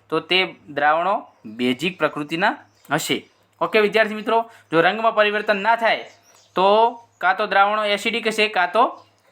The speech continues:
તટસ્થ હશે. અને જો રંગ લીલામાં, અ, પીળામાંથી લાલ રંગ બને હળદરનું દ્રાવણ,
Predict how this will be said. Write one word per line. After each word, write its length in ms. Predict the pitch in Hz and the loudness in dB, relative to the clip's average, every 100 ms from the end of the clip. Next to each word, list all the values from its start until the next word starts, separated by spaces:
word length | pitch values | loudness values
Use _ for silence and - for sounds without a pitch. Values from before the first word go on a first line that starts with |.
| - | -2
તટસ્થ 360 | 185 214 - | 0 0 0
હશે. 300 | 170 139 117 _ _ - | -2 -2 -10 _ _ -4
અને 160 | 170 185 | 0 4
જો 180 | 220 | 4
રંગ 260 | 196 208 226 226 - _ _ 120 | 4 2 -2 -4 -6 _ _ -6
લીલામાં, 400 | 147 196 202 196 | 0 2 2 -2
અ, 720 | 180 175 160 151 147 135 131 | 0 2 4 2 2 0 -4
પીળામાંથી 520 | 170 196 196 196 190 | 0 2 4 2 0
લાલ 300 | 165 185 190 | 0 0 0
રંગ 280 | 190 190 175 | -4 -4 -2
બને 440 | 208 185 110 123 | 0 0 -2 -4
હળદરનું 360 | 127 151 175 160 | -4 -2 -2 0
દ્રાવણ, 280 | 143 127 | 2 0